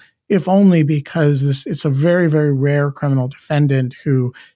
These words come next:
depending on factors outside of the four corners of the case, you know, gets to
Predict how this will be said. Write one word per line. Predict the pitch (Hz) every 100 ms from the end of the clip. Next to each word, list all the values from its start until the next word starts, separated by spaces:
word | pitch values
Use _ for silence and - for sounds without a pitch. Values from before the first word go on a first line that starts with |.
| _
depending | - 139 - 170 156 147
on | 143 131
factors | 131 - 147 147 - 135 131 -
outside | 147 156 - - 143 151
of | 135 127
the | 135
four | - 135 131
corners | - 131 127 120 -
of | -
the | -
case, | 131 - 123 123 - - _ _ _ _
you | 277
know, | 254 170 170 - _ _
gets | - 147 143 -
to | - - 156 143 139